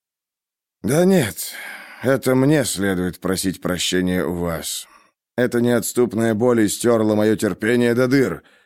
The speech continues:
а я не имею привычки обсуждать свои личные дела с посторонними, и уж тем более я не привык, чтобы они заранее отгадывали мои намерения. Что ж, расскажите, о чём ещё вы догадываетесь.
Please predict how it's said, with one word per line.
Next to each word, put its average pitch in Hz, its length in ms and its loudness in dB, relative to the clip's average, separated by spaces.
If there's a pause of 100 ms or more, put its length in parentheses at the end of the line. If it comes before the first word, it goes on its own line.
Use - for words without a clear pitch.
(440)
а 135 100 2
я 143 140 2
не 123 220 4
имею 123 260 2
привычки 90 480 -2
обсуждать 90 540 -2
свои 92 200 0
личные 92 380 0
дела 98 260 0
с - 60 -6
посторонними, 101 920 0 (480)
и 135 100 0
уж 113 220 2
тем 101 180 0
более 101 360 2
я 87 180 -2
не 90 100 -2
привык, 90 720 -2
чтобы 92 380 -4
они 95 200 0
заранее 98 580 0
отгадывали 90 520 0
мои 87 240 -2
намерения. 80 640 -4 (540)
Что 139 300 0
ж, - 260 -10 (640)
расскажите, 135 720 0
о 135 80 2
чём 135 240 0
ещё 127 340 2
вы 107 100 2
догадываетесь. 76 1000 -6